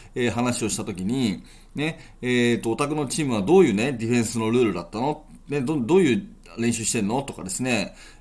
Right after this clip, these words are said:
えー、「なんであのね、何番の何々君をね、あそこで、えー、出したの？」とかね、「あそこでベンチに退けたの？」とかですね、それから、「タイムアウトをあそこで取ったけど、あの時にどんなことを言ったの？」とかですね、まあ、そういう話をいろいろするのが、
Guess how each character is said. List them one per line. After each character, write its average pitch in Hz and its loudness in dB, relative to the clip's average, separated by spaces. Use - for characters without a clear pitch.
え 139 2
ー、 - 0
「な 202 4
ん 233 6
で 147 4
あ 110 0
の 113 2
ね、 127 0
何 131 2
番 104 2
の 95 -2
何 113 0
々 104 -2
君 87 -8
を 90 -6
ね、 156 -2
あ 110 -2
そ 117 -2
こ 110 0
で、 107 -4
え 104 0
ー、 - -10
出 120 0
し - 0
た 101 -4
の？」 113 -4
と - -12
か - -14
ね、 135 -6
「あ 107 -6
そ 117 -6
こ 110 -2
で 104 -2
ベ 127 2
ン 120 4
チ 95 -4
に 98 -2
退 110 -4
け 104 -6
た 92 -6
の？」 110 -2
と - -10
か 85 -10
で 87 -10
す - -10
ね、 95 -4
そ - -10
れ 117 -4
か 117 -4
ら、 113 0
「タ 156 0
イ 180 2
ム 185 4
ア 180 4
ウ 170 0
ト 123 0
を 107 2
あ 104 -2
そ 135 -6
こ 147 0
で - -4
取 156 -8
っ - -20
た 110 -4
け 92 -6
ど、 104 -2
あ 123 0
の 147 -2
時 143 -4
に 98 0
ど 123 2
ん 160 0
な 135 0
こ 98 -6
と 98 -6
を - -2
言 90 -4
っ - -12
た 107 -6
の？」 98 -4
と 98 -8
か - -12
で - -10
す - -14
ね、 101 -6
ま 139 -6
あ、 147 -4
そ 196 4
う - 8
い 196 6
う 185 4
話 175 -2
を 131 2
い 104 0
ろ 117 2
い 117 2
ろ 107 2
す - -2
る 123 2
の 90 -6
が、 - -2